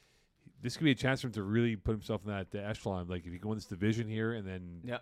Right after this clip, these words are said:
Speaker 1: be in that contention, maybe we lose him for the road
Speaker 2: And
Speaker 1: show.
Speaker 2: again, by division, you mean group.
Speaker 1: Yeah, exactly. So the big game next week is Wide Open Bar against Martin and Le Flag.
Speaker 2: Ooh.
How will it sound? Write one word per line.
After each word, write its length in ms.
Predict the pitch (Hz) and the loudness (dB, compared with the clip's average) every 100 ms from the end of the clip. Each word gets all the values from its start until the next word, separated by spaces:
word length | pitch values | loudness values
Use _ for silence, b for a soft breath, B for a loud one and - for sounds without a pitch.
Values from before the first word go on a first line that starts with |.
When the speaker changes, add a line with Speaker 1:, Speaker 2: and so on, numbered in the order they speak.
| - | -6
Speaker 1:
be 140 | 104 | -4
in 60 | 104 | -2
that 200 | 104 98 | -2 -4
contention, 460 | 98 107 117 - 90 | -8 -8 -8 -8 -8
maybe 160 | 98 | -4
we 80 | 104 | 0
lose 160 | 107 95 | -2 -2
him 60 | |
for 80 | 92 | -6
the 60 | 95 | -2
road 160 | 107 | 0
Speaker 2:
And 80 | 113 | 0
Speaker 1:
show. 60 | 98 | -4
Speaker 2:
again, 200 | 101 95 | -6 -6
by 120 | 95 | -4
division, 420 | 95 95 95 95 92 | -4 -4 -4 -4 -4
you 80 | |
mean 200 | 92 87 | -4 -6
group. 320 | 87 98 87 - - | 0 0 0 -4 -4
Speaker 1:
Yeah, 160 | 95 | -2
exactly. 380 | 87 87 85 87 | 0 0 -2 -2
So 100 | 147 | 0
the 80 | 135 | 8
big 140 | 226 | 10
game 140 | 247 196 | 10 10
next 200 | 170 180 | 10 8
week 100 | 147 | 6
is 100 | 117 | 8
Wide 140 | 151 | 10
Open 200 | 165 147 | 10 8
Bar 140 | 139 | 8
against 300 | 139 131 117 | 8 4 0
Martin 280 | 123 117 151 143 117 | 0 0 2 2 0
and 80 | 110 | 0
Le 100 | 104 | 0
Flag. 440 | 117 110 113 - b b 95 | 2 2 2 -2 b b -6
Speaker 2:
Ooh. 460 | 107 151 107 92 | 2 4 4 0